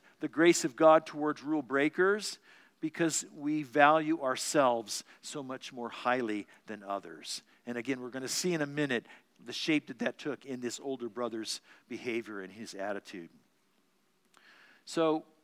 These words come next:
you might be a rule keeper who's far from God if you're mad at how generous God is to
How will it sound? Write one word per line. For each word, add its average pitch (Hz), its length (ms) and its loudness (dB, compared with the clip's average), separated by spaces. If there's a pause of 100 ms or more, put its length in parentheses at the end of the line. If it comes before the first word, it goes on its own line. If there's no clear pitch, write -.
(280)
you 160 100 -8
might 214 240 0
be 196 120 6
a 147 260 8 (420)
rule 185 240 4
keeper 165 320 -4
who's 131 180 -6
far 156 220 4
from 135 200 -8
God 160 300 6
if - 120 -6
you're 143 100 -4
mad 143 380 2
at 127 100 -2
how 135 360 2 (180)
generous 151 460 -6
God 123 280 4
is 127 240 0
to 120 320 -6